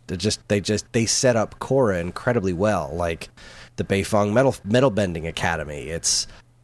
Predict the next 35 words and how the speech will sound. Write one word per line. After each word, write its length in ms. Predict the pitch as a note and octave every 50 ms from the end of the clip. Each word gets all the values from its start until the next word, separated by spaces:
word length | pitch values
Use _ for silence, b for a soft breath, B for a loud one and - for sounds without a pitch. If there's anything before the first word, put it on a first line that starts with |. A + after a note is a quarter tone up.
| _ -
all 400 | F#2+ G#2 A2 G#2+ G#2+ A2 G#2 F2
really 420 | F2+ G2 G#2+ G#2+ A2 G2 G#2 G#2 G2+
interesting 640 | - G2+ G2+ G2+ - G2 F#2+ - - - - B1+
<laughs> 20 | A1+
stuff. 800 | - - - - - - - G2+ G2 D#2 - - - - B B B B B B B B B B _ _
Um, 340 | F2+ F2+ F2 E2+ E2+ D#2+ D#2 - -
I 120 | - B2
know 140 | B2 B2 B2
I'm 120 | A2+ A2
a 40 | G#2+
couple 280 | - - A#2+ - G#2+ F2+
issues 260 | G#2+ G2 - G2 F2
behind. 560 | - - F2 - - C3+ C3+ B2+ G#2 F#2+ E2+
They 140 | F2+ F#2+ F#2+
actually 300 | F#2+ G2 - - G2 F2+
kept 180 | - C3+ - -
making 300 | F2+ G2 A2 - - F2+
'em. 120 | E2+ E2+
I 80 | F2+ G#2
thought 180 | - - F#2 -
they 100 | E2+ D#2+
stopped, 460 | - - - G#2 G#2+ A2 E2+ - - -
but 140 | F2+ E2+
there's, 240 | - F#2 F2 E2+ - F2+
like, 200 | F2 E2+ D#2+ - _ _ _ _ -
a 80 | F#2
bunch 260 | E2+ - G2 G2 G2+ -
of 100 | F2+ -
books 220 | - F#2 - - -
that 100 | F#2+ F2+
I'm 140 | E2+ E2 D#2+
missing, 400 | E2 G2 G2 - E2 D2+ D2 D2+
so 180 | D#2 - F2 E2
I'm 80 | E2+ F2
gonna 160 | F2 D#2+ D#2